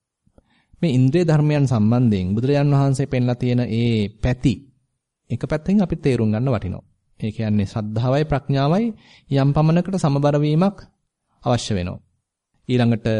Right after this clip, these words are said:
වීරයයි සමාධියයි සමබර කිරීමක් කරන්න අවශ්‍ය වෙනවා. ඉතින් මේ හැම දෙයක්ම පෙන්ලා දෙන සතිය ඉස්සරහින් තියාගන්න අවශ්‍ය වෙනවා. නමුත් අපි ඇතැම් යුගවලදී අපේ හිතේ සමාධිය හදාගෙන යන යුගවලදී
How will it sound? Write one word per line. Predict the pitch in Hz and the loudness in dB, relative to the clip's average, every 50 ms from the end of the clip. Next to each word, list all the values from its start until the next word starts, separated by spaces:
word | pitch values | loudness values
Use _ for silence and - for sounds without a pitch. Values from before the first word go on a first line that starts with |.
| 107 - - | -2 -4 -4
වීරයයි | 117 120 127 135 135 131 143 143 143 147 | -2 0 0 0 0 2 2 2 2 0
සමාධියයි | 139 - 123 123 127 135 135 135 147 160 185 214 233 208 185 - - - _ _ | 0 0 0 0 0 0 0 0 0 0 0 2 0 0 -2 -6 -10 -20 _ _
සමබර | - - 139 143 147 147 147 143 147 | -6 -2 0 0 2 2 2 0 0
කිරීමක් | - 151 156 160 185 196 180 190 - _ _ | 0 0 0 2 2 0 0 -4 -8 _ _
කරන්න | - - 139 143 160 156 | -6 -4 -2 0 0 0
අවශ්‍ය | 120 107 110 - - | 0 -2 -4 -6 -8
වෙනවා. | 104 92 95 98 - _ _ _ _ _ | -8 -8 -8 -10 -14 _ _ _ _ _
ඉතින් | - - 107 107 | -6 -4 -2 0
මේ | 107 117 135 151 160 156 | 0 0 2 2 2 2
හැම | - - 110 120 139 | 0 0 -2 -2 -2
දෙයක්ම | 151 147 165 170 165 160 - 156 151 | -2 0 0 0 0 0 0 -2 -2
පෙන්ලා | 156 139 127 147 185 202 | -2 -2 -2 0 0 0
දෙන | 180 170 151 131 | 0 0 0 0
සතිය | - - 101 - - 170 139 92 123 - - - - _ _ _ - | -2 -4 -4 -2 -2 0 0 -2 -2 -6 -10 -16 -20 _ _ _ -8
ඉස්සරහින් | 123 - - 180 175 196 240 254 220 | -6 -4 -2 0 2 4 4 6 6
තියාගන්න | 180 151 127 123 117 113 131 156 | 6 4 4 4 2 0 -2 -2
අවශ්‍ය | - 120 123 - - | -2 -2 -4 -4 -6
වෙනවා. | 104 92 90 - - - _ _ _ _ _ _ _ _ _ _ _ _ _ _ _ - - - _ | -6 -6 -8 -10 -14 -18 _ _ _ _ _ _ _ _ _ _ _ _ _ _ _ -20 -20 -20 _
නමුත් | - 143 131 135 123 - | -4 -2 -2 -2 0 -2
අපි | 131 113 - 131 127 120 113 107 104 - - - _ _ _ _ _ _ _ _ _ _ _ _ _ _ _ - | -2 -2 -2 0 0 0 0 -2 -2 -4 -8 -14 _ _ _ _ _ _ _ _ _ _ _ _ _ _ _ -8
ඇතැම් | - - 151 156 156 143 | -4 0 2 4 4 4
යුගවලදී | 123 120 123 131 156 170 165 139 123 107 92 95 95 - | 6 4 4 6 6 6 6 4 2 0 -2 -4 -6 -6
අපේ | - 107 - 120 113 | -8 -8 -6 -4 -4
හිතේ | 101 120 113 - 117 113 | -4 -4 -4 -4 -4 -4
සමාධිය | - 113 113 120 120 117 120 120 120 | -4 -2 -2 -2 -2 0 0 -2 -2
හදාගෙන | - 104 101 110 117 131 151 165 175 170 | -2 -4 -4 -2 -2 -2 0 0 0 0
යන | 160 151 151 | 2 2 2
යුගවලදී | 135 120 110 113 117 131 147 139 107 92 104 | 2 2 2 2 2 2 2 0 0 -2 -6